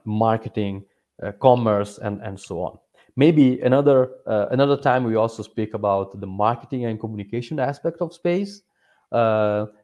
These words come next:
the I P, uh, the intellectual property.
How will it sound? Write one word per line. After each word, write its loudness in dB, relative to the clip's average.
the -4
I -6
P, -6
uh, -2
the -2
intellectual -2
property. -2